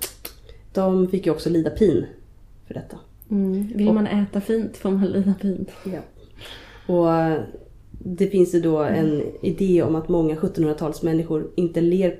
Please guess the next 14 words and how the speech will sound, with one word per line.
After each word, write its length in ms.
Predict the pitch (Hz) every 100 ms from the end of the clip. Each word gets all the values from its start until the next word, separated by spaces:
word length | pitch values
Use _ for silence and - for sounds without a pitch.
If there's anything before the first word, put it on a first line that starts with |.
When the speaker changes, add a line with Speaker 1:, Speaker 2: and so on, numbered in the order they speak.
| -
Speaker 1:
med 140 | 180
tänderna 340 | 240 220 156
på 100 | 147
sina 180 | - 156
porträtt 460 | 156 160 190 - - - - -
på 80 | -
grund 340 | 160 156 143 -
av 120 | -
att 160 | -
de 140 | - -
hade 340 | 160 - - -
så 120 | -
dåliga 360 | 165 156 156 -
tänder. 340 | - 180 180